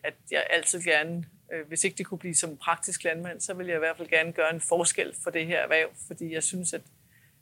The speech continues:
at det er så fantastisk, øh, det med at, at, øh, holde dyr, passe på dyr, være en del af naturen, producere,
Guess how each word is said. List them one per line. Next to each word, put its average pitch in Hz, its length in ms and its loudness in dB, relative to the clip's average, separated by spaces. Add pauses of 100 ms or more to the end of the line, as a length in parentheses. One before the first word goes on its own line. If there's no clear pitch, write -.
at - 200 -4
det 160 220 6
er 156 100 8
så 185 160 2
fantastisk, 170 600 2 (260)
øh, 165 120 -2 (120)
det 190 120 0
med 196 120 2
at, 156 280 4 (680)
at, 147 400 0 (180)
øh, 143 260 -10 (280)
holde 175 300 6
dyr, 196 280 -2
passe 170 340 4
på 170 100 -8
dyr, 190 340 -4
være 170 180 4
en 160 60 -2
del 190 240 0
af 170 80 4
naturen, 180 580 2
producere, 180 720 2